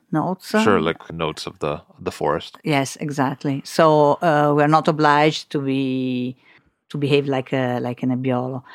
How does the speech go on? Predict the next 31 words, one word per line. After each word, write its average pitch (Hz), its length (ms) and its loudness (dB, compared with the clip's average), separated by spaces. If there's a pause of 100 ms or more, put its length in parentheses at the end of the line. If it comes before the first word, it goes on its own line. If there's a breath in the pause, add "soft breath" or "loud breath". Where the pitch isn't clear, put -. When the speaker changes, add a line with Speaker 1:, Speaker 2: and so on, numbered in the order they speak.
(220 loud breath)
Speaker 1:
And 139 360 4
in, 151 300 4
in 151 160 6
that 160 160 4
direction, 151 640 2
I 160 120 4
think 156 340 0
that 143 200 0 (140)
Dogliani 135 540 2
can, 131 600 2 (340)
can 135 220 4
do 131 120 2
good 147 280 0
things, 147 460 0 (1160 soft breath)
uh, 127 440 2
very 135 260 4
interesting 131 400 0
things. 143 440 -4 (680)
Speaker 2:
The 113 80 0
father 127 360 6
of 104 120 6
Nicoletta 98 520 2
Bocca 92 320 2
was 85 220 2
a 85 40 -6
partisan 85 560 0
for - 220 0
Italy, 87 460 2
and 82 240 0
she 85 480 -2 (100)
unlikely 85 960 -2